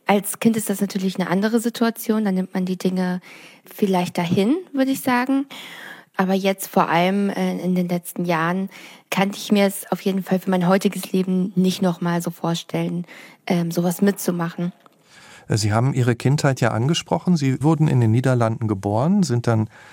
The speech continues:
Speaker 2: später ja zunächst in der Nähe von Kassel aufgewachsen. So ein Leben mit vier Geschwistern, wenn Sie zurückschauen, hatte das zunächst auch was von Abenteuer?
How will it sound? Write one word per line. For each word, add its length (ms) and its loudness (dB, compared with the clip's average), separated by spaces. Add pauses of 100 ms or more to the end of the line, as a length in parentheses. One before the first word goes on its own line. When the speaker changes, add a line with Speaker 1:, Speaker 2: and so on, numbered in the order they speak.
(140)
Speaker 2:
später 420 2
ja 160 2
zunächst 520 2
in 100 4
der 100 4
Nähe 200 4
von 200 -2
Kassel 340 -2
aufgewachsen. 840 0 (320)
So 160 4
ein 80 6
Leben 420 6
mit 400 2
vier 400 4
Geschwistern, 1000 0
wenn 140 2
Sie 120 2
zurückschauen, 680 2
hatte 200 -2
das 260 0
zunächst 460 2
auch 240 -2
was 260 -2
von 260 -2
Abenteuer? 680 -2